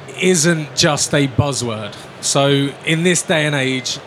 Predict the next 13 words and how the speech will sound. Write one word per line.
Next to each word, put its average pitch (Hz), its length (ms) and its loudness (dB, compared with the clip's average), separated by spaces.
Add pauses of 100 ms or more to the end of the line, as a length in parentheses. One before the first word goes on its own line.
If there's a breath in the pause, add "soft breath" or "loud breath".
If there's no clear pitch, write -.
(140)
um, 131 480 -4
smartphones, 139 1120 0
smart 127 800 -2
homes 135 680 -4
are 127 120 -6
becoming 131 720 -6 (100)
a 135 100 -6
major 135 420 -6
part 127 280 0
of 127 100 -4
our 131 100 0
lives. 113 380 -8 (480 loud breath)
So 131 600 0